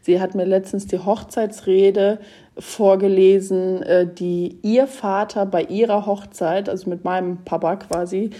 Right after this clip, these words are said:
den beiden gehalten hat, wo es wirklich, also die haben ja sechsundachtzig geheiratet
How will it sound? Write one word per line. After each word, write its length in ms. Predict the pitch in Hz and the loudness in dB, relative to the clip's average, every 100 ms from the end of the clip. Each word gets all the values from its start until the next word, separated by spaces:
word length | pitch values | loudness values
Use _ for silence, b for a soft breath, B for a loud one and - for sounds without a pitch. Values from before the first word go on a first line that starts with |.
| B B B | B B B
den 160 | - 185 | 4 6
beiden 260 | 180 175 175 | 6 4 2
gehalten 500 | 175 196 196 185 185 | 0 2 2 0 -2
hat, 300 | 180 175 - | -2 -2 -14
wo 180 | - 185 | -4 -2
es 160 | 175 | 2
wirklich, 560 | - 185 190 175 175 - | 4 4 6 4 4 0
also 260 | 175 175 175 - - | 2 4 2 -2 -16
die 260 | 185 175 | -4 0
haben 180 | 180 190 | 2 2
ja 80 | 170 | 2
sechsundachtzig 680 | 175 190 - 170 196 190 185 | 2 0 0 -2 -2 -8 -6
geheiratet 720 | 180 190 208 208 214 220 | -2 -2 0 -2 0 -4